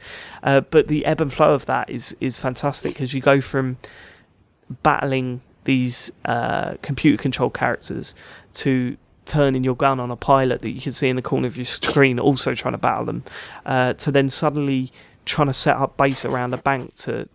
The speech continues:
take out any pilots that's trying to bank, bef-, uh, you know, kill 'em before they get there so you can nick their money and, and bank it yourself. It's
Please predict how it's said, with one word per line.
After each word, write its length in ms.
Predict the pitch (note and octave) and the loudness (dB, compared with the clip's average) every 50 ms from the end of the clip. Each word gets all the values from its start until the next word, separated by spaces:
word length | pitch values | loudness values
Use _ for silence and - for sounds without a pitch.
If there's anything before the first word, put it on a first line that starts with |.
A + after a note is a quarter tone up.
| _ - | _ -12
take 320 | - - C#3 C3 - - | -6 -4 -4 -4 0 0
out 200 | C3+ B2+ B2+ B2 - | 0 0 0 -2 -4
any 180 | - C3+ C3 B2 | -4 -2 -2 -2
pilots 520 | - - - C3+ B2+ B2+ B2+ - - - | -4 -2 0 0 2 2 0 -2 -4 -6
that's 180 | A#2+ A2+ G#2 - | -6 -4 -4 -6
trying 180 | - - B2+ B2 | -4 -2 -4 -4
to 40 | |
bank, 320 | A2+ - C3+ B2+ B2 B2+ - _ _ _ - | 0 0 0 0 0 -4 -10 _ _ _ -12
bef-, 180 | C3 - - _ _ C#3+ - - G#2 | -12 -12 -12 _ _ -8 -6 -4 -6
uh, 40 | |
you 200 | G2 - - C#3 | -6 -2 0 0
know, 120 | C3 A#2+ A#2 - - _ _ - - _ _ - - _ _ | 0 -2 -4 -8 -16 _ _ -20 -20 _ _ -20 -20 _ _
kill 180 | - - D3 | 0 4 4
'em 80 | C#3+ C3+ | 4 4
before 260 | B2+ B2+ - - C3 | 2 -2 -2 -2 0
they 120 | B2 B2 A#2+ | 0 0 2
get 200 | - C3+ - - | 2 0 0 0
there 140 | A2+ A2+ | -4 -6
so 140 | - - - | -6 -8 -10
you 40 | C3 | -8
can 140 | - C#3 C3 | -6 -4 -4
nick 140 | C3 - - | -4 -4 -4
their 120 | B2 B2 | -6 -6
money 240 | B2+ B2+ B2+ A#2+ A#2+ | -4 -4 -6 -6 -8
and, 160 | A#2+ B2 - - - - - _ - | -10 -10 -14 -18 -20 -20 -18 _ -10
and 100 | C3+ B2 | -6 -2
bank 280 | C3+ C3+ B2+ B2+ - | -2 -2 -2 -4 -8
it 100 | - - | -8 -8
yourself. 420 | - C3 - - B2+ A#2+ - - - | -8 -4 -2 -2 -2 -4 -6 -8 -8
It's 160 | - - | -8 -8